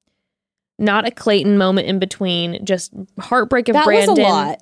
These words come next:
Speaker 1: directly.
Speaker 2: We felt like that was aggressive.
Speaker 1: It was a little bit of a roller coaster. I felt like we, we didn't let it settle so that then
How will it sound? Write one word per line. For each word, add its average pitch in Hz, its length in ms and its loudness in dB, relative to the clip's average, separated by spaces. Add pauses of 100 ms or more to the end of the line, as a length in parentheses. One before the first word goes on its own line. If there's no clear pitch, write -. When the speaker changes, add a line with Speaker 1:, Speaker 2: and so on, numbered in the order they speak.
Speaker 1:
directly. 226 400 4
Speaker 2:
We - 80 4
felt 330 220 0
like 240 240 2
that 214 260 0
was 190 240 2
aggressive. 170 500 0
Speaker 1:
It 330 100 2
was 349 140 4
a 359 80 4
little 320 160 4
bit 302 140 2
of 285 80 0
a 254 60 2
roller 196 280 4
coaster. 220 380 -2
I 208 120 2
felt 202 220 0
like 196 240 0
we, 208 260 -6
we 202 200 -2
didn't 233 180 0
let 233 140 2
it - 100 -2
settle 196 580 2
so 214 120 -4
that 202 140 0
then 196 200 -2